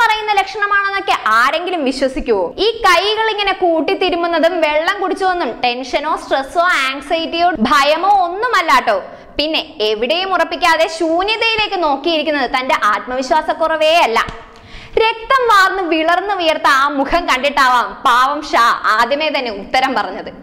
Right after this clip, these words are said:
ഇതിപ്പോ ഭയങ്കര കഷ്ടമായല്ലോ.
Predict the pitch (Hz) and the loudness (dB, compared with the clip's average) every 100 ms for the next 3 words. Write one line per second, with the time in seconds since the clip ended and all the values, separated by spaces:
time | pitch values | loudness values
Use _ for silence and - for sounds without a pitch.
0 | - - - 226 226 330 359 240 233 233 | -20 -18 -6 0 0 2 2 2 2 2
1 | 254 320 381 359 277 - 359 349 339 311 | 0 0 0 2 0 0 0 2 0 0
2 | 302 | -2